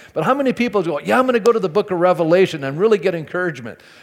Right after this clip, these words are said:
We don't quite think of it that way. It just doesn't, you know, first thing that pops into our minds.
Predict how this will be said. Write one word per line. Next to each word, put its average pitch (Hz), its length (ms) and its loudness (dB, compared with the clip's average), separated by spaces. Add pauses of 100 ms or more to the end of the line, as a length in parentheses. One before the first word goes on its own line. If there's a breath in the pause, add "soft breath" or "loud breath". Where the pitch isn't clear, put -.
(100)
We 185 80 4
don't 269 220 2
quite 247 220 -2
think - 280 -4
of 190 140 -4
it 143 160 -2
that 117 200 0
way. 110 220 -4
It 131 60 -8
just 226 180 0
doesn't, 214 340 0
you 185 120 -2
know, 165 100 0
first - 240 -2
thing 202 140 -4
that 151 120 -4
pops 156 280 -2
into 156 140 -6
our 139 100 -2
minds. 151 400 0